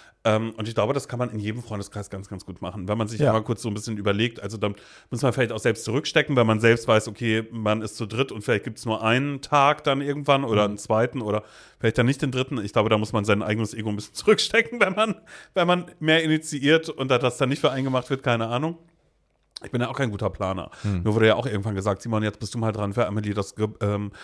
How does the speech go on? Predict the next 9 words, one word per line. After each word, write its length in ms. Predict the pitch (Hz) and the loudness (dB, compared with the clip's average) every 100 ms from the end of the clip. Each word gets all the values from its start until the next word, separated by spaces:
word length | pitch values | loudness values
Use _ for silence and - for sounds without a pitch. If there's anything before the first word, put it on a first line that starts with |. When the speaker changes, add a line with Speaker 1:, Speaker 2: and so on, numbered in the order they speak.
| - - | -16 0
Speaker 1:
das 240 | 117 - | 0 0
Geburtstagsgeschenk 680 | 110 120 131 - 113 117 107 | -2 0 0 0 -4 -4 -2
mal 100 | 113 | -4
zu 100 | 113 | -4
schauen, 220 | 113 110 | -2 0
was 100 | 107 | -2
sie 80 | 113 | -4
sich 180 | 107 - | -8 -4
wünscht.“ 240 | 123 117 | -4 -4